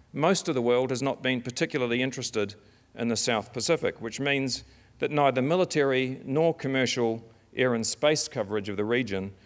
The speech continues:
has ever been very good. That challenge stretches beyond just M D A into communications as well, especially when it comes to high southern latitudes.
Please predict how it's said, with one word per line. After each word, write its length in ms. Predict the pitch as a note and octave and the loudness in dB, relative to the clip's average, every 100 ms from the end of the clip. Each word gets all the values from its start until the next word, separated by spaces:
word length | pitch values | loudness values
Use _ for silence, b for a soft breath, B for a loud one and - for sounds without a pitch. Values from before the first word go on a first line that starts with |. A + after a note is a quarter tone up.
| b b | b b
has 160 | A#2+ | 0
ever 180 | D3 B2+ | 2 2
been 280 | G#2 A2 G2+ | 2 0 -2
very 220 | G#2 G2 | -4 -4
good. 360 | F#2 B2 F2 - - _ - - - - _ _ b b b b b b | -4 -4 -6 -10 -20 _ -20 -20 -20 -20 _ _ b b b b b b
That 200 | - C#3+ | 0 0
challenge 380 | - D#3+ D3+ C#3+ | 2 2 4 2
stretches 800 | - - D#3+ D3+ - C#3 B2 - | -2 -2 -2 -2 0 0 0 -4
beyond 400 | - B2+ D3+ D#3 | -2 2 2 2
just 260 | C3+ - C3 | 0 0 0
M 160 | B2 | 0
D 160 | A2 G#2 | 2 2
A 240 | G#2 B2 | 2 2
into 420 | A2+ G#2 B2 G#2+ G#2+ | -2 -4 -4 -4 -6
communications 840 | - A#2+ A#2+ G#2+ B2+ A#2+ A2+ G2+ | -4 -2 0 0 0 0 -4 -6
as 160 | G#2 | -6
well, 320 | B2 C#3 G#2+ - B B B | -2 0 -2 -6 B B B
especially 540 | - F3 E3 C#3+ C3 | -2 2 2 2 0
when 160 | A#2 A2+ | 0 -2
it 80 | - | -4
comes 260 | A#2+ A2+ | -6 -4
to 120 | - | -6
high 180 | A#2 A2+ | -4 -2
southern 400 | G#2+ A#2 G2+ G#2 | -2 -4 -4 -2
latitudes. 640 | A2+ A#2+ B2 F2+ E2+ - | 0 -2 -4 -8 -8 -12